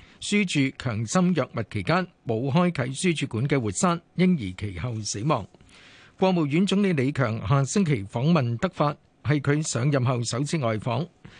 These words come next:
外交部又回應，中美正就美國國務卿布林肯訪華嘅安排保持溝通。天文台預測，聽日最高紫外線指數大概係四，強度屬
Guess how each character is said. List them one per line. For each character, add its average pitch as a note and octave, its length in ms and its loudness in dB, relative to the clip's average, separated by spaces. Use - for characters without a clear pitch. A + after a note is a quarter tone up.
外 C3 160 2
交 E3 180 2
部 C3+ 220 0
又 A#2 100 -2
回 G#2 160 -4
應， C3+ 260 0
中 F3+ 200 4
美 C3 200 2
正 C#3+ 200 0
就 C3+ 160 2
美 B2 200 0
國 C#3+ 200 0
國 D3+ 180 0
務 B2 180 0
卿 F3+ 200 4
布 C3+ 200 -2
林 G2 160 -4
肯 C3 240 0
訪 B2 260 -4
華 G#2+ 160 -2
嘅 B2+ 240 -2
安 E3+ 140 2
排 A#2 240 -2
保 G#2 220 -8
持 G#2 220 -8
溝 D3+ 200 -2
通。 F3+ 180 2
天 G3+ 120 0
文 A#2+ 160 0
台 A2+ 100 -2
預 A2+ 240 -2
測， F#3+ 160 0
聽 F3+ 160 0
日 D3 100 0
最 C#3 140 -2
高 F3 140 2
紫 E3 120 -4
外 D3 120 0
線 B2 200 -2
指 D#3 140 -4
數 D#3+ 200 0
大 A#2+ 140 -2
概 A#2 140 -6
係 A#2+ 180 0
四， C#3 420 0
強 G#2+ 240 -6
度 C3 180 0
屬 B2 200 -6